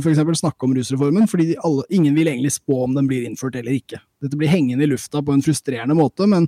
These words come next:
med fare for at jeg ser det fra en viss vinkel, så ser det ut som det er mye støtte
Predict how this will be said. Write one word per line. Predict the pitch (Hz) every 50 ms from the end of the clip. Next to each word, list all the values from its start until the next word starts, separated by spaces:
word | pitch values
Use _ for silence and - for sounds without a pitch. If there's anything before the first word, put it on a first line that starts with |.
| _ _ -
med | 147 170 165
fare | - 190 151 127 127
for | 127 156 156
at | 143 147
jeg | 139 127 135 147 151 -
ser | - 139 123
det | 131 127
fra | 151
en | 151 156
viss | 156 151 139
vinkel, | 151 135 131 - 202 220 220 180
så | 196 190
ser | - - - - 151 131 131 139 170
det | 156 123
ut | 135 131 127 - -
som | - 156 139 143 135 127
det | 127 120 _ - 151
er | 151 160
mye | 143 120 123
støtte | - - 147 - _ - 120